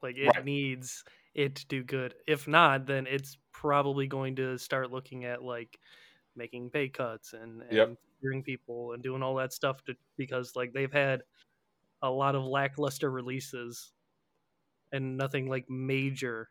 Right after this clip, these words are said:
Speaker 1: in quite a while.
Speaker 2: If you look back, you look at Fallout three, smash hit.
Speaker 1: Mm-hmm.
Speaker 2: And then you, and then you had, uh, Obli-, you had Fallout three and Oblivion, big hits. After that, you had the follow-up, which was Skyrim.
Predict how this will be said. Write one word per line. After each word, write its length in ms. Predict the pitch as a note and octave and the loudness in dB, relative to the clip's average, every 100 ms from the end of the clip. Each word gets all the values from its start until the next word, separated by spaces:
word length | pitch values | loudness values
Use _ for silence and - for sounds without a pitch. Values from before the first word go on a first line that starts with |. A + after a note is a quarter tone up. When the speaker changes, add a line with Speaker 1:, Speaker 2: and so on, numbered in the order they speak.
| _ - | _ -12
Speaker 1:
in 140 | C3 | -8
quite 260 | - C3 A#2+ | -2 -2 -2
a 40 | |
while. 440 | B2 A#2+ A#2+ B2 _ _ - _ _ _ _ _ - | -2 -2 -4 -12 _ _ -20 _ _ _ _ _ -10
Speaker 2:
If 140 | - | -4
you 100 | B2+ | 2
look 260 | C#3+ C#3+ - | 4 4 8
back, 460 | A#2 G2+ - - _ _ _ _ | 10 10 8 -4 _ _ _ _
you 120 | G#2+ | -2
look 120 | A2+ G#2+ | 2 2
at 120 | - | 8
Fallout 340 | A2+ A2 G#2+ | 12 12 10
three, 340 | - G2+ D#2 - _ _ _ _ | 4 2 2 -6 _ _ _ _
smash 400 | - A#2 G#2+ G2+ | -4 6 8 8
hit. 180 | F#2 - _ _ _ _ _ _ _ _ _ _ _ _ _ _ | 2 -2 _ _ _ _ _ _ _ _ _ _ _ _ _ _
Speaker 1:
Mm-hmm. 280 | D#3+ C#3 C3+ | -4 -2 -4
Speaker 2:
And 40 | C3+ | -2
then 160 | G#2 | 0
you, 80 | A2 - | 0 0
and 80 | A2 | 2
then 140 | G#2+ | 4
you 80 | G#2+ | 8
had, 340 | G#2+ G2+ G2 - _ _ _ G2+ | 10 10 10 4 _ _ _ 2
uh, 320 | G2 F2+ E2 - _ _ - | 6 8 6 -2 _ _ -2
Obli-, 300 | G#2 F#2 G#2+ A2 | 0 2 0 0
you 260 | G#2+ A2 | 2 6
had 100 | A2 | 6
Fallout 280 | - C#3+ C#3+ | 12 12 12
three 180 | B2+ A#2 | 8 8
and 80 | A2 | 8
Oblivion, 560 | F#2 F#2+ E2 D#2+ D#2+ - _ _ _ _ _ A2 | 6 4 2 -4 -8 -16 _ _ _ _ _ 6
big 180 | A2 | 8
hits. 460 | F2+ D#2 - - - _ _ _ _ _ _ _ _ _ - | 8 0 -2 -12 -14 _ _ _ _ _ _ _ _ _ 6
After 320 | A2 - A2 | 6 8 6
that, 260 | A2+ G#2+ F#2+ | 10 10 8
you 100 | G2 | 4
had 180 | G#2 | 2
the 60 | E2+ | 4
follow-up, 560 | - C#3+ B2 G#2+ G2 - | 10 12 12 10 8 6
which 180 | G2 F#2+ | 2 2
was 120 | - | -4
Skyrim. 760 | - - D3 D3 G#2 E2 E2+ | -4 12 12 12 12 4 -2